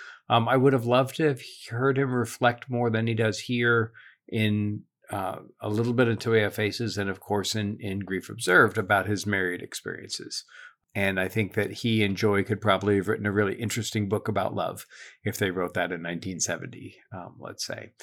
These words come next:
Um, I think that the, the clarity question is a bugbear, and I see this happen in class all the time. When we read difficult things, much of what the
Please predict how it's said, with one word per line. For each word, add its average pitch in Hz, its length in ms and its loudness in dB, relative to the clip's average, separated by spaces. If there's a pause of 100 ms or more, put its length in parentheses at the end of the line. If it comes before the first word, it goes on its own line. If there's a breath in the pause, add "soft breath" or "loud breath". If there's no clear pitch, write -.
(400 loud breath)
Um, 127 380 8
I 110 140 4
think 214 300 2
that 240 180 6
the, - 100 4 (180)
the 120 220 6
clarity 175 520 6
question 170 440 4
is 117 120 8
a 110 60 12
bugbear, 135 640 6 (200)
and 143 260 4
I 123 80 8
see 147 240 4
this 139 260 4
happen 117 340 2
in 107 100 4
class 110 360 4
all 123 160 4
the 123 80 0
time. 131 400 2 (300 loud breath)
When 123 180 4
we 120 140 4
read 123 260 4
difficult 117 520 2
things, 139 520 0 (300 soft breath)
much 120 240 4
of 107 180 4
what 113 260 6
the 101 200 0